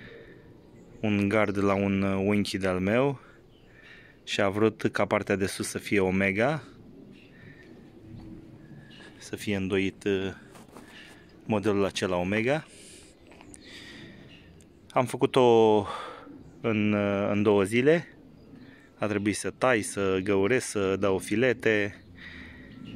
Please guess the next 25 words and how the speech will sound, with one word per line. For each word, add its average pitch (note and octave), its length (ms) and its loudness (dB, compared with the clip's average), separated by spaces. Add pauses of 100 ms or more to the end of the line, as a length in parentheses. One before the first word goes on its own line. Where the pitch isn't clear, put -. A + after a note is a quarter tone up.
(1200)
Am A2+ 160 0
avut A2+ 300 2
o A2 460 6 (1300)
Macara A2+ 640 2 (360)
pentru, G#2 720 0 (440)
am G#2+ 180 -4
luat-o G#2+ 300 2
din G2 240 0
Italia, A2+ 480 2
am G2 120 -2
dat, G2 280 -4
uh, F#2 400 -2 (140)
șaizeci F#2+ 500 -4
de G2 80 -4
euro F2+ 240 -4
pe F2 140 -8
ea. B2 220 -2 (1300)
Am, B2+ 260 2
uh, A#2+ 160 4
folosit-o A#2 460 2
ca A2+ 120 2
să - 120 -8
cobor, A2+ 360 4
uh, A2 220 6
molozul G#2 760 4